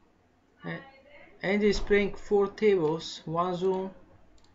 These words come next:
two turbos, and this one. So, okay, M D, M D four hundred. M D four hundred is from Czech Republic, man.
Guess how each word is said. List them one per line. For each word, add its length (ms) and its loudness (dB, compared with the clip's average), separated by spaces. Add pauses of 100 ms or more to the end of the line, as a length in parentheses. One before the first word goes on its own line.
(160)
two 180 -2
turbos, 580 0 (1000)
and 400 -4
this 200 -8
one. 240 -4 (3000)
So, 460 -10 (120)
okay, 560 -8
M 220 -6
D, 240 -4 (1000)
M 200 -2
D 80 -2
four 320 0
hundred. 460 -4 (840)
M 140 -4
D 80 -2
four 260 0
hundred 600 -4
is 240 -8
from 280 -10
Czech 320 -4
Republic, 480 -4
man. 360 -6